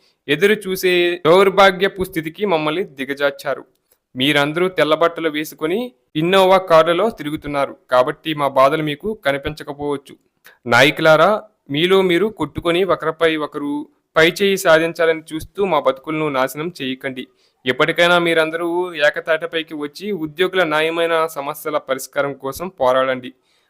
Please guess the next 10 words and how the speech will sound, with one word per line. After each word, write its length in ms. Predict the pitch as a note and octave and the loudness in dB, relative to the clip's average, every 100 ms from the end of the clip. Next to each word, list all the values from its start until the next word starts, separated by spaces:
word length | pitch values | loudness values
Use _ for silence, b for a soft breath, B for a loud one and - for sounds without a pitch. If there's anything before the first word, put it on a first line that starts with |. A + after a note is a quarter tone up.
| - | 0
అలా 200 | B2+ C#3 | 4 4
కాకుండా 440 | C#3+ C#3+ E3 D#3+ | 4 0 2 2
మీ 180 | D#3+ D3+ | 2 0
స్వార్థం 400 | D3 C#3+ C#3+ D#3 | -2 0 0 -2
కోసం 420 | D3 D#3 E3+ F#3+ | -4 -6 -6 -6
మా 100 | D#3+ | -4
జీవితాలను 880 | C#3+ C3+ D#3 D#3 D#3+ D#3+ D3+ D3+ D3 _ _ _ | -4 -8 -8 -4 -2 -2 -6 -8 -12 _ _ _
బలి 200 | C#3+ D#3 D#3 | 0 0 0
చేస్తే 400 | E3+ E3 F3+ A#3 - | -2 -2 -2 -2 -2
చరిత్రలో 680 | E3 F3+ F3+ F#3 F3+ D#3+ - | -2 -2 -6 -4 -2 -2 -6